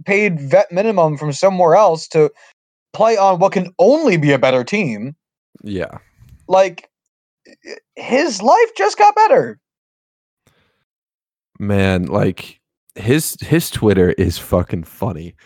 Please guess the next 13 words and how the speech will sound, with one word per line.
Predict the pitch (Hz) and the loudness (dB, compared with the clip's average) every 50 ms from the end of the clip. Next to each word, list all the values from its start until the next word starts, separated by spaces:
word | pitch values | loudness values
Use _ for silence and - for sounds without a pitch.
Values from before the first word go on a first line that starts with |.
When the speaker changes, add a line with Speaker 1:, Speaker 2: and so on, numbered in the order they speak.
| _ _ _ _ _ _ _ - - | _ _ _ _ _ _ _ -12 -6
Speaker 2:
Um, | 104 101 98 98 95 95 95 92 90 90 85 - _ _ _ _ _ _ _ _ _ _ _ _ _ _ _ _ _ _ _ _ _ _ _ _ _ _ _ _ _ _ _ _ _ _ _ _ _ | -4 -2 0 0 0 0 0 -2 -4 -6 -10 -14 _ _ _ _ _ _ _ _ _ _ _ _ _ _ _ _ _ _ _ _ _ _ _ _ _ _ _ _ _ _ _ _ _ _ _ _ _
yeah, | - 120 123 123 110 | -8 -4 -2 -2 -2
so | - - 120 101 | -2 -2 -4 -4
he, | 92 113 143 175 185 _ | -2 -2 -4 -4 -4 _
he | - 117 123 | -6 -6 -6
talks | - - - 226 220 220 - - | -6 -4 -4 -4 -4 -4 -4 -4
a | - 117 | -2 -2
lot | 104 104 104 110 - | 0 0 0 0 0
of | 139 | -2
shit | - - - 98 98 - - 101 | -6 -4 -4 -4 -4 -4 -6 -10
on | 104 98 | -12 -10
Twitter. | - - 95 80 - 82 98 113 _ _ _ _ _ _ _ - | -10 -8 -8 -6 -4 -6 -6 -6 _ _ _ _ _ _ _ -4
Um, | 98 101 92 95 95 90 90 90 82 | -2 -2 0 0 -2 -2 -6 -8 -16